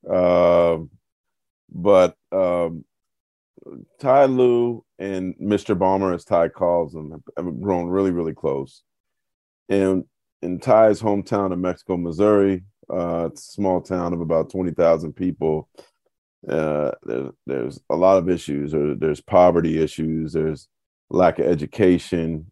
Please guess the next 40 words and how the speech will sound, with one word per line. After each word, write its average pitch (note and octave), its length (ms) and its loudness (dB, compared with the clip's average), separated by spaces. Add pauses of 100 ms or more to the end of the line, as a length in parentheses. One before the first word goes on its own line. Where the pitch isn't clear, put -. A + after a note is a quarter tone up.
(120)
Kids F2 360 4
aren't E2+ 300 -2
excited D#2+ 460 2
about D#2 320 -2
going E2 260 -6
to - 60 -14
school, E2+ 580 2 (520)
going F2+ 180 0
to E2 80 -4
college. F#2 800 4 (480)
And F2+ 360 0
there's, F#2 240 2 (100)
there's F2+ 180 -2
a F#2 40 -6
big E2 260 -2
health A2+ 420 -2
issue E2+ 380 -4
because D#2+ 500 -4
their E2 160 2
hospital E2+ 520 -2
closed D#2+ 560 -6
earlier D2+ 320 -2
this D2+ 240 -10
year. D2+ 320 -6 (720)
And D#2 400 -6 (520)
for - 160 0
months, F2+ 460 0
they D#2+ 180 0
had D#2+ 220 -2
to, A1+ 240 -8
you F2+ 180 2
had E2+ 140 4
to E2+ 60 0
drive D#2+ 420 2
forty-five D#2 560 -2
minutes D#2 300 -10
or D#2+ 40 -8
more D#2+ 280 -4
to D#2 80 -4
get D2+ 240 -6